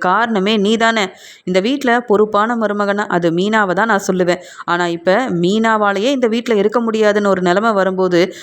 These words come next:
நீ வேணும்னே தானே இப்படி செய்ற விஜயா. இதே ஓ மாமியாரா இருக்கிறன்னா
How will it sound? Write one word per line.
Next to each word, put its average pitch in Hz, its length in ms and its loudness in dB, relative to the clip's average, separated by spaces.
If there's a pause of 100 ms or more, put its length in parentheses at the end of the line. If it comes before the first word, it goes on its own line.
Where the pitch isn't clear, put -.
(200)
நீ 226 80 2 (140)
வேணும்னே 302 480 4
தானே 269 180 2
இப்படி 214 220 0
செய்ற 202 220 2
விஜயா. 170 340 2 (440)
இதே 190 160 4 (200)
ஓ 202 80 4 (140)
மாமியாரா 240 480 2
இருக்கிறன்னா 180 420 0